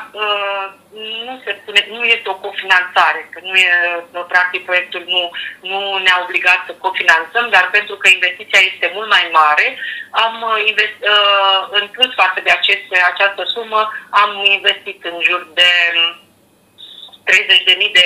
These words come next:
euro. Deci, practic, toată investiția o să ajungă la o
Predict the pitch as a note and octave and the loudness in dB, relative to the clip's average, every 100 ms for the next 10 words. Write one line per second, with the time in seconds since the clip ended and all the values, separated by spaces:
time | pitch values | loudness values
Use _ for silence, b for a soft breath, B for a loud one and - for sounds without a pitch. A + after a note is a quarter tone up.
0 | F3 F3+ A3 C4+ - _ _ F#3+ - A3 | -2 -2 -2 -4 -8 _ _ -8 0 4
1 | A3+ - - A3+ A#3+ A3+ G#3 F#3+ G3 G3 | 4 2 0 2 4 2 2 2 0 -2
2 | B3 - A3 G3+ G3 G3 G3 G#3+ G3 G3+ | -8 -2 -2 -2 0 2 2 -2 -2 0
3 | F#3+ G3+ G3+ G3 F#3+ F#3 | 4 4 6 4 2 -2